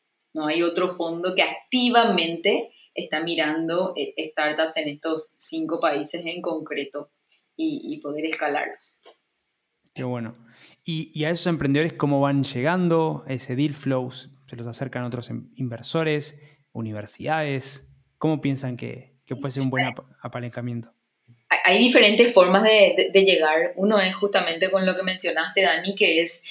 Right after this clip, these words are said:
Speaker 1: eh, a través de, de otros fondos o acuerdos de coinversión que nosotros venimos teniendo. Eh, lo otro es a través de los famosos pitch de aceleradoras.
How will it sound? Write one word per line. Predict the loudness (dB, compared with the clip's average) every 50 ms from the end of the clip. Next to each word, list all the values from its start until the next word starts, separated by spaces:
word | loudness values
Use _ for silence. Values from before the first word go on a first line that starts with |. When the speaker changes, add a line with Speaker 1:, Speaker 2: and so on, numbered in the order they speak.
| -18 -16 _
Speaker 1:
eh, | -4 -2 0 0 0
a | -2 0
través | 2 2 2 2 0 0
de, | 0 0 0 0 -4 -4 -4
de | -2 0 0
otros | -2 -2 -4 -4 -6 -4
fondos | -4 -4 -4 -4 -2 -2 -2 0
o | 0 -2
acuerdos | -2 0 0 0 0 0 0
de | -2 -4
coinversión | -4 -4 -6 -2 -2 -4 -4 -4 -8 -8 -8 -6
que | -6 -6
nosotros | -6 -8 -10 -14 -8 -8 -6 -6
venimos | -6 -8 -6 -8 -10 -10 -6
teniendo. | -6 -6 -6 -4 -6 -8 -8 -10 -10 -12 -12 -12 _ -20 -20 -20 _ _ _ _ _ _
Eh, | -12 -10 -8 -8 -8 -10 -10 -14 -16 -6
lo | -2 0 2 4
otro | 4 4 4 6 4
es | 6 6 4
a | 2 4
través | 6 6 6 6 4 4
de | 4 6
los | 4 6 4
famosos | 4 2 2 0 0 0 -2 -2 -2
pitch | -4 -4 -2 0 -2 -2 0
de | 0 0
aceleradoras. | 0 2 0 0 2 2 2 2 2 2 2 2 2 2 0 -2 -6 -16 _